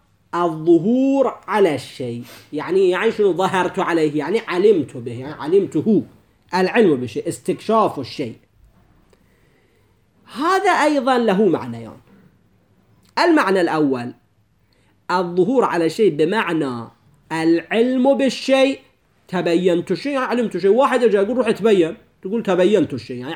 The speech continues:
علمت بال-، بالقادم، علمت بالجائي. هذا الأول. المعنى الثاني هو التصدي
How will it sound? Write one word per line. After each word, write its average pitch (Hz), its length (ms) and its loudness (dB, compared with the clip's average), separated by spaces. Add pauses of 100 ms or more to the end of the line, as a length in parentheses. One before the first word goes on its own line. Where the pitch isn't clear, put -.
علمت 240 520 2 (840)
بال-، 165 300 4
بالقادم، 147 640 0 (640)
علمت 196 320 0
بالجائي. 131 520 0 (500)
هذا 156 180 -4
الأول. 185 380 -2 (1000)
المعنى 339 640 0
الثاني 277 640 0
هو 202 380 2 (680)
التصدي 175 1800 -2